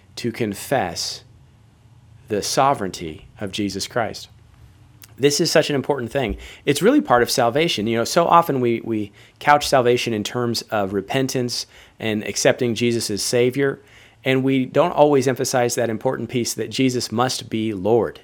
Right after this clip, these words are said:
If Jesus is not our King, our Master, then we haven't received Jesus. And becoming a Christian is not just receiving forgiveness for sins.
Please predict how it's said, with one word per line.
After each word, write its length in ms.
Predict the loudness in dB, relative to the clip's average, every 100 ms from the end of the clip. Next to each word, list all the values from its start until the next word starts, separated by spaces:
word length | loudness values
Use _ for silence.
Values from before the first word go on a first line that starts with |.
| _
If 160 | -8 -6
Jesus 400 | -4 -2 -4 -6
is 140 | -4
not 240 | 0 0 0
our 160 | -2 -2
King, 400 | -4 -4 -4 -4
our 160 | -4
Master, 640 | -2 -4 -4 -4 -2 -2 -4 -16 -20 _
then 160 | -2 2
we 120 | 2
haven't 240 | 2 2
received 400 | -4 -6 -6 -4
Jesus. 480 | -4 -4 -8 -14 -18 _ -20 -20 -12
And 300 | -6 -4 -2
becoming 400 | -2 -2 -2 -2
a 80 | -4
Christian 400 | -2 -2 -2 -4
is 140 | -4 -2
not 260 | -4 -6
just 460 | 0 0 0 -4 -8
receiving 480 | -6 0 0 0 -6
forgiveness 500 | -4 -2 -2 -2 -6
for 160 | -8
sins. 400 | -8 -8 -10 -14